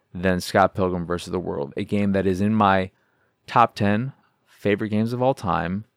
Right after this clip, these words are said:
that has my all-time favorite soundtrack for any video game, and one of my favorite soundtracks, period. And that is, of course, To the Moon. So,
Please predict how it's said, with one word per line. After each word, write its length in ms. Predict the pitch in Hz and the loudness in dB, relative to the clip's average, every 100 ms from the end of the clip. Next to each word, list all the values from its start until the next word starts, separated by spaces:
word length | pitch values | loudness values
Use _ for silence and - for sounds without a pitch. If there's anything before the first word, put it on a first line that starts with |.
| _ _ _ _ _ _ _ _ _ _ _ 123 | _ _ _ _ _ _ _ _ _ _ _ -6
that 160 | 101 95 | -2 0
has 420 | 95 101 92 - - _ | 4 2 2 -6 -20 _
my 500 | 90 87 87 90 87 - _ _ _ _ _ | 0 4 4 2 0 -6 _ _ _ _ _
all-time 520 | 110 110 113 110 110 | 0 2 2 0 0
favorite 360 | 104 101 95 95 | 2 0 2 -2
soundtrack 580 | - 85 85 - 82 - | -2 -4 -4 -6 -6 -4
for 160 | - | -4
any 200 | 95 92 85 | -2 -2 -6
video 260 | 82 73 | -8 -8
game, 260 | 76 64 71 | -8 -10 -6
and 120 | 95 | -4
one 120 | 95 | -2
of 60 | 92 | -2
my 100 | 87 | -2
favorite 300 | - 87 90 | -4 -4 -6
soundtracks, 600 | 87 85 90 82 - - _ - | -8 -4 -4 -4 -6 -20 _ -20
period. 500 | - 170 107 82 - _ _ _ _ _ _ _ | -2 0 2 -2 -6 _ _ _ _ _ _ _
And 240 | 104 98 | 0 2
that 200 | 107 113 | 6 6
is, 140 | 104 101 | 6 2
of 140 | 95 | -2
course, 440 | - 98 92 - - | 0 2 2 0 -6
To 180 | - | -4
the 120 | 78 78 | -4 -4
Moon. 360 | 78 69 71 - _ _ _ _ _ | -6 -8 -12 -18 _ _ _ _ _
So, 460 | - 98 95 92 | 2 4 4 2